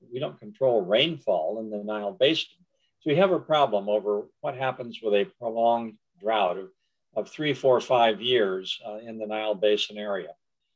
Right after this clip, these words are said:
But this is an issue that's being debated, uh, today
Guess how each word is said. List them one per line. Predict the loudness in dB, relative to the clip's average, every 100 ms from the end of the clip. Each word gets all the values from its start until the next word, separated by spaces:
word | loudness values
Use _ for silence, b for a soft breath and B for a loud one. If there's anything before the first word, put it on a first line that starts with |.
| _ -6
But | 2
this | 4 4
is | 2
an | 2
issue | 4 2 2
that's | 2 0 -2
being | 0 0
debated, | 0 4 6 6 0 -2 -12
uh, | -10 -10 _ -8
today | 2 6 6 4 0